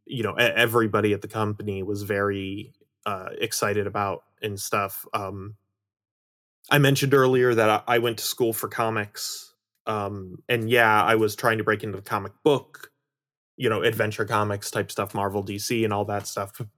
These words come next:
But my, my introduction as a kid to comics was three strip comedy comics, like, newspaper stuff. Uh, you know, Garfield, Peanuts, all that stuff, Curtis and stuff.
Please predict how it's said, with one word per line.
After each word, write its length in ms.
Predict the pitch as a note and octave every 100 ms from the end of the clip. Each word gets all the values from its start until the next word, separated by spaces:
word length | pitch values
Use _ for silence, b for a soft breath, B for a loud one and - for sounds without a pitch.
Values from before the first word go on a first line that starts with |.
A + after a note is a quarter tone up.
| -
But 220 | A2 -
my, 500 | A#2+ A2 A2 G#2+ G2+ b b b _ _ _
my 320 | B2+ A#2+ B2+
introduction 960 | B2+ B2 A#2 A#2+ A2 A2 A#2+ G#2 G2+ G#2 - -
as 200 | A#2 G#2+
a 60 |
kid 520 | G#2+ C3 A2 G#2 G#2 - _ _ _ _ - _ _ -
to 220 | - F3+
comics 560 | - A#2+ A2 G#2+ - -
was 920 | A#2+ A2+ A#2 G2 F#2 G2 - - - _ -
three 280 | C#3 B2+
strip 400 | A#2 - B2 G#2+ - _ -
comedy 400 | A#2+ A#2 G#2+ G2+ _ _ _ -
comics, 440 | G#2+ G2+ G2+ -
like, 220 | G#2 G#2
newspaper 520 | B2 B2+ - G2+ F#2+ G2
stuff. 400 | - D2+ - - b b b b b
Uh, 480 | - G#2 G2 F#2 - A#2+
you 100 | A#2
know, 80 |
Garfield, 440 | G2+ G#2+ G2+ G#2 G2+
Peanuts, 520 | - A2+ G2+ G2 -
all 120 | A2
that 180 | G#2 G2+
stuff, 200 | - G2
Curtis 500 | - A#2 G#2+ G2+ -
and 120 | A2+ G#2+
stuff. 260 | G#2+ G2